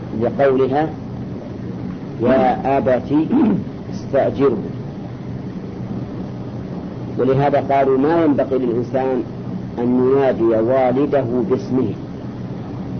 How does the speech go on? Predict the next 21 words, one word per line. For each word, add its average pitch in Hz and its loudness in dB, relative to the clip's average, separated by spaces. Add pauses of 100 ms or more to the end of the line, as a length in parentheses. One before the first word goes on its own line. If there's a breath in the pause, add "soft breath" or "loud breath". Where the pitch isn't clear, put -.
(640)
فيقول 127 2
مثلًا: 123 0
"يا 120 -2
عبد 110 -2
الرحمن، 127 0 (840)
يا 107 2
عبد 110 0
العزيز"، 117 2 (1000)
وما 120 2
أشبه 120 0
ذلك، 143 4 (760)
حتى 139 0
إن 139 4
بعضهم 131 2
يقول: 139 2
إذا 127 0
نادى 139 2
أباه 123 2 (140)
باسمه 143 2 (720)
يعزر، 110 0 (1900)
لأنه 131 4